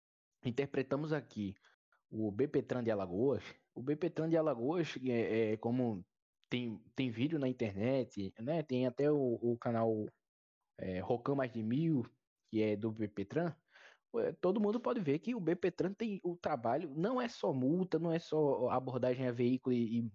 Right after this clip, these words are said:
essas coisas. Tem muitas outras coisas pra fazer também. Mas só que, <clears throat> devido a algumas coisas assim, de antepassados que tinha, né, ne-, não, não nesse batalhão, mas em outros batalhões de,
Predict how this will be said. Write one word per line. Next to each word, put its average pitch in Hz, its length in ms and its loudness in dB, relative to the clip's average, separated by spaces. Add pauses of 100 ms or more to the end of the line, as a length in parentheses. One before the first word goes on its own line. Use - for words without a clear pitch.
(380)
essas 127 280 -2
coisas. 107 260 -4 (420)
Tem 214 160 0
muitas 226 340 0
outras 170 240 0
coisas 127 200 0
pra 113 100 0
fazer 107 280 0
também. 92 340 -6 (480)
Mas - 180 -6
só 127 120 0
que, 139 460 4 (460)
<clears throat> 156 340 0
devido 127 580 2
a - 20 4
algumas 131 500 0 (380)
coisas 139 320 0
assim, 131 260 -2
de 117 120 2
antepassados 131 760 -2
que 117 300 0
tinha, 110 360 -2 (580)
né, 98 560 -4 (800)
ne-, 131 200 0
não, 180 320 -2
não 175 320 0
nesse 202 280 0
batalhão, 113 500 0
mas 117 300 -2
em 127 80 0
outros 165 280 0
batalhões 151 440 0
de, 131 180 -2